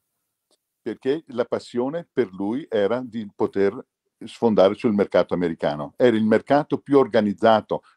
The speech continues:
fiere, giornali, eccetera. C'è un, un'associazione che si chiama International Association of Amusement Park e fanno una fiera che è la più, fiera più importante al mondo. E quindi mi manda in America.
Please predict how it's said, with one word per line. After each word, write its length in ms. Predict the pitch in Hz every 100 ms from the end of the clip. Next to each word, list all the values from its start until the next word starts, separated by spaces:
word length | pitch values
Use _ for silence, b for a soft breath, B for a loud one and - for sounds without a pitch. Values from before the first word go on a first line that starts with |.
| _
fiere, 840 | _ _ 101 110 104 101 101 95 _ _
giornali, 840 | - 82 107 92 101 95 92 90 92
eccetera. 540 | 85 - 90 - 90 _ _
C'è 280 | - 117 92 -
un, 420 | 107 101 98 98 107
un'associazione 720 | 110 107 - 90 104 - 104 95
che 60 |
si 100 | 90
chiama 300 | 92 98 90 - _
International 760 | 110 98 113 120 160 165 139 113
Association 640 | - 98 - 147 147 143
of 80 | 104
Amusement 480 | 95 107 120 120 98
Park 400 | 92 82 - - b b b
e 100 | 113
fanno 300 | 127 127 123
una 160 | 104
fiera 440 | 92 - 113 92 85
che 160 | - 92
è 20 |
la 120 | 87
più, 200 | - 101
fiera 320 | - 127 139
più 160 | 139 131
importante 560 | 120 123 - 107 95
al 100 | 101
mondo. 400 | 92 80 73 71 - _ _ _ _ b b b b b
E 120 | -
quindi 440 | - 147 143 156 - _ _ _ _ _ _ -
mi 160 | 160
manda 280 | 156 117 110
in 120 | 110
America. 580 | 101 98 92 92 98 90